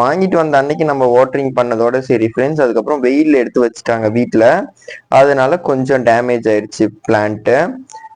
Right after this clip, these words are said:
அஹ், டிரான்ஸ்போர்ட்ல கொஞ்சம் பிளான்ட்ஸ் எல்லாமே அடி வாங்கிருந்துச்சு. அதுதான் கிட்டத்தட்ட நம்ம அந்த வீடியோஸ்லயே பார்த்திருந்தீங்கன்னா தெரிஞ்சிருக்கும். நல்லா இருந்த பிளான்ட்ஸ் எல்லாமே கொஞ்சம்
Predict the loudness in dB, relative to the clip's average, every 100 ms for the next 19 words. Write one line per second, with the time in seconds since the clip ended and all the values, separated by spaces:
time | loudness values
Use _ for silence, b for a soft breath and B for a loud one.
0 | -6 -4 0 2 2 -2 -2 -2 2 0
1 | 0 -2 -2 0 -2 0 -2 -2 0 0
2 | 0 0 0 0 0 0 -2 -2 -2 0
3 | 0 -2 -4 -4 -4 -4 -2 -2 -2 0
4 | 2 2 0 -6 _ _ b b b -2
5 | 0 0 2 0 0 0 2 2 2 -2
6 | 0 2 2 0 0 0 0 0 0 0
7 | -2 0 0 2 2 0 0 0 -2 -4
8 | -2 -2 0 -2 -2